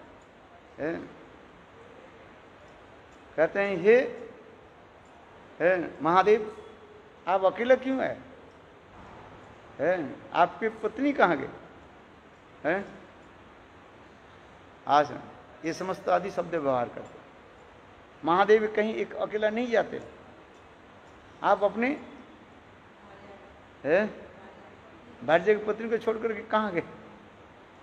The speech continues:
हैं? ये समस्त आदि शब्द कहते हैं। कृष्ण कहते, "नहीं, मैं कहीं नहीं गए, हट, कहीं नहीं गए।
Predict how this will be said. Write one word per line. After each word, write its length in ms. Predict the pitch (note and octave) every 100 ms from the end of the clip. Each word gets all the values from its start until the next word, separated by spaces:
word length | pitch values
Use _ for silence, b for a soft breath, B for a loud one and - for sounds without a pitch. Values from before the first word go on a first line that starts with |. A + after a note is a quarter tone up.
| - - - - - - - B2+
हैं? 300 | D3+ D#3+ A2+ - - - - - - - - - - - - - - - -
ये 100 | E3
समस्त 300 | D#3+ F3 F3
आदि 320 | G3 F3 E3+ E3 - - - - -
शब्द 180 | - D#3 E3 D#3 - -
कहते 240 | A2+ - - - - - - - - - - - - - A#2
हैं। 320 | C#3+ - - - - - - - - - - - - - -
कृष्ण 200 | D#3 F3
कहते, 220 | F#3 F#3 G3
"नहीं, 140 | G3+
मैं 200 | G3 G3+
कहीं 240 | E3+ F3+
नहीं 120 | F#3+ F3
गए, 140 | E3
हट, 180 | E3 B3 - - -
कहीं 140 | - -
नहीं 100 |
गए। 120 | -